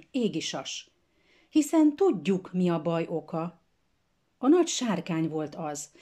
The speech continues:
aki féltékenységében és haragjában ellopta a napfényét. Ő volt, aki takarót borított a világ fölé,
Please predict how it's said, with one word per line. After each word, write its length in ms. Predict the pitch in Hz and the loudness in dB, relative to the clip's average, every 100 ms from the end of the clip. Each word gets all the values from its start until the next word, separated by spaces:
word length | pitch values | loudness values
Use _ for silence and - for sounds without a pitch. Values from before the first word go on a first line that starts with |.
| - | -14
aki 240 | - 208 208 | -6 -4 -2
féltékenységében 1300 | 254 247 226 220 196 202 190 - 196 180 180 180 | 2 2 2 0 0 -2 -2 -2 -4 -2 -2 0
és 140 | 175 - | -2 -2
haragjában 760 | 233 214 196 180 185 175 190 202 | 0 0 2 0 -2 -2 -2 -2
ellopta 500 | 220 180 170 - 175 | 0 0 0 -2 -2
a 40 | |
napfényét. 840 | 170 156 - 160 156 139 139 - _ _ _ _ _ _ _ _ _ | -2 -4 -6 -6 -6 -8 -10 -16 _ _ _ _ _ _ _ _ _
Ő 240 | 330 226 | 4 4
volt, 440 | 160 165 151 - _ _ _ _ | 2 0 -2 -8 _ _ _ _
aki 260 | 214 247 247 | -6 -4 0
takarót 540 | 294 294 233 220 185 | 0 2 2 4 4
borított 560 | 190 185 170 175 165 175 | 0 -2 -2 -4 -4 -6
a 60 | |
világ 360 | 160 160 151 151 | -4 -4 -6 -8
fölé, 500 | - 165 151 147 | -6 -4 -4 -6